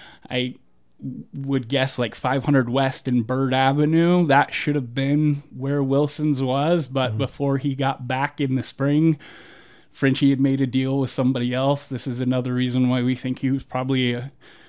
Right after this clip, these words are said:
Speaker 1: French-Canadian trader
Speaker 2: Mm-hmm.
Speaker 1: or, or a trapper,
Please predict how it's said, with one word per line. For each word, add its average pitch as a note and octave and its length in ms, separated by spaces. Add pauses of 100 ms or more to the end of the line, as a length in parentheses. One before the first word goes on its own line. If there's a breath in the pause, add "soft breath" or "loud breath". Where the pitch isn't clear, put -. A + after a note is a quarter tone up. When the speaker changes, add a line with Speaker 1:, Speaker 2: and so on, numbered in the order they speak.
(380 soft breath)
Speaker 1:
French-Canadian B2 920 (200)
trader C#3+ 600 (120)
Speaker 2:
Mm-hmm. B2+ 160
Speaker 1:
or, B2+ 240
or A#2+ 340
a A#2 220 (340 loud breath)
trapper, C#3 680